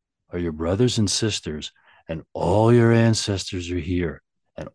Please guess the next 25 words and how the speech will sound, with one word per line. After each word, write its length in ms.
all 440
they 160
want 280
you 80
to 80
do 280
is 160
love 540
everyone 420
and 140
everything 540
as 300
yourself, 600
because 380
there 200
is 200
only 340
one. 400
Richard, 600
that's 300
what 140
I've 180
spent 320
thirty 320
years 300